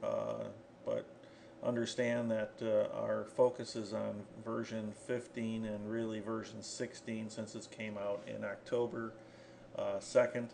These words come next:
of two thousand twelve. Uh, our initial discussion here will be goals and objectives of class,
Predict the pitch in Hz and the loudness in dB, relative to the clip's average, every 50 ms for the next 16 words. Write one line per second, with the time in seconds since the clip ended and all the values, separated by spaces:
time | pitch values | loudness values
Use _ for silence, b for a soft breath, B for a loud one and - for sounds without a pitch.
0 | - 104 107 107 - - - 120 113 - - 113 110 110 104 92 - - - - | -2 -2 -2 -2 -2 -2 0 0 0 4 4 4 6 6 4 0 -2 -10 -8 0
1 | - 113 107 - - - - - - B B B B B B B B B B - | 4 4 6 6 4 0 0 -8 -18 B B B B B B B B B B -4
2 | - 110 104 104 - - 113 113 113 117 127 147 143 - 160 147 143 143 139 135 | 0 2 2 2 2 2 2 4 4 4 4 2 2 6 10 10 12 12 10 8
3 | - - - 123 - - - 139 131 131 - 135 131 131 131 135 135 127 110 120 | 4 -2 -6 -6 0 8 10 10 10 10 6 0 2 4 4 6 6 6 4 4
4 | 113 - 123 123 123 120 - 123 117 113 104 - 120 - - - 123 110 - - | 2 6 8 8 8 6 4 0 -2 -2 2 4 4 4 4 2 -4 -4 -4 -6
5 | - - - - - 127 123 123 123 135 135 - - - - - | -12 -12 -6 4 6 8 8 8 8 6 2 -2 -8 -10 -12 -12